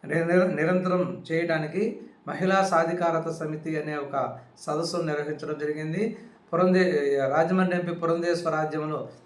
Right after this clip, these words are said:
అంటే మధికా-, పార్లమెంట్లో మలి-, మహిళా సాధికారత సమితి కమిటీకి చైర్మన్గా ఉంది.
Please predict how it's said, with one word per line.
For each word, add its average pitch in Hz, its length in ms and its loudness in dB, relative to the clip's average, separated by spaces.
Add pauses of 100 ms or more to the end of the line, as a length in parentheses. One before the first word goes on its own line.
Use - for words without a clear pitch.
(120)
అంటే 170 120 2
మధికా-, 160 720 4
పార్లమెంట్లో 190 460 2
మలి-, 180 440 2
మహిళా 180 360 2
సాధికారత 170 640 0
సమితి 160 360 -6
కమిటీకి 175 680 -2
చైర్మన్గా 175 420 0
ఉంది. 151 560 -2